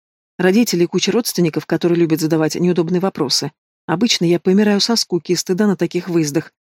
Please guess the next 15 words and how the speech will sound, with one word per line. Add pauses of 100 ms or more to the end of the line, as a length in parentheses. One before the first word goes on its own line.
(140)
В
этом
году
вся
надежда
на
Юльку». (460)
Обнимает
меня
за
плечи
Ника, (260)
максимально
широко
улыбаясь.